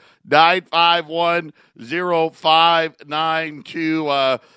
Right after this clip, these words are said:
and we'll go over, we have some data points out today. Uh, we'll go over those as well. We had factory orders, right? The big manufacturing recovery may be over. Uh, and then the war on cash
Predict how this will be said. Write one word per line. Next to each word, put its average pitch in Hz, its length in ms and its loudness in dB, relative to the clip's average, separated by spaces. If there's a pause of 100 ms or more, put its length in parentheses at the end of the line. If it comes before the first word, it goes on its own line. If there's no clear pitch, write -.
(100)
and 196 100 -6
we'll 269 120 0
go 247 180 4
over, 214 100 -2
we 202 80 -2
have 202 160 -2
some 175 180 -8
data 185 300 0
points 185 420 -8
out 180 280 -2
today. 170 580 -4 (300)
Uh, 131 260 0
we'll 170 160 0
go 175 220 0
over 170 160 -6
those 165 420 -2
as 151 240 -10
well. 165 500 2
We 156 120 -4
had 139 160 -4
factory 170 580 -4
orders, 160 320 -6
right? 160 220 -6
The 143 80 -8
big 170 280 -8 (360)
manufacturing 175 1040 -4
recovery 170 640 -4
may 170 320 -4
be 165 340 -8
over. 180 600 -2 (400)
Uh, 143 480 0
and 143 200 -8
then 202 500 -4 (540)
the 104 120 -10
war 127 400 -6
on 143 260 -2
cash 120 680 -8